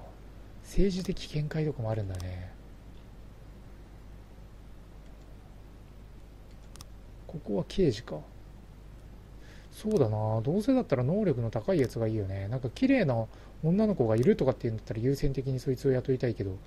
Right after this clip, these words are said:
そういうのがないんだったら、別に熟練度の高いやつを優先的に雇うべきだと思うんだよな。そうなると熟練度が一番高いこのサーシャス・ストロング。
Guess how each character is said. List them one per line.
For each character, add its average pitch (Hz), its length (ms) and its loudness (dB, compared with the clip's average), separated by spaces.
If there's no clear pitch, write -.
そ - 320 -2
う 220 60 2
い 226 80 4
う 226 80 2
の 160 100 4
が 113 140 0
な 127 120 2
い 175 80 4
ん 120 120 0
だ 104 100 -2
っ - 20 -8
た - 180 -4
ら、 113 80 2
別 123 240 0
に 151 680 4
熟 190 240 0
練 185 120 6
度 135 80 4
の 113 60 0
高 147 240 2
い 135 60 6
や 113 80 4
つ 120 100 -2
を 113 60 2
優 123 140 2
先 131 180 0
的 131 160 -4
に 135 140 2
雇 135 180 2
う 135 80 6
べ 113 100 4
き 107 80 -6
だ 107 100 2
と 110 100 -4
思 104 120 -2
う 104 60 -2
ん - 20 -2
だ 98 60 0
よ 92 80 0
な。 92 80 -2
そ 208 200 4
う 226 40 6
な 226 120 6
る 170 100 6
と 147 160 6
熟 127 220 0
練 185 100 2
度 156 80 4
が 120 80 4
一 113 140 2
番 135 160 0
高 135 180 4
い 120 60 2
こ 117 80 0
の 110 100 0
サ - 240 4
ー 202 80 6
シ - 100 2
ャ 185 60 4
ス・ - 160 -10
ス - 40 -14
ト 175 120 4
ロ 165 80 4
ン 139 80 6
グ。 101 100 0